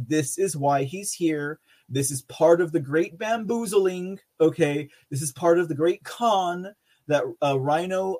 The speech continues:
Abbott is going to attempt to pull over the people of Texas, okay? Now, when it came to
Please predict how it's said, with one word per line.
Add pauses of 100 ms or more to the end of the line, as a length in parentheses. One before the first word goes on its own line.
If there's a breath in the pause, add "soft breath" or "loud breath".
Abbott
is
going
to
attempt
to
pull
over
the
people
of
Texas,
okay? (540 soft breath)
Now, (440)
when
it
came
to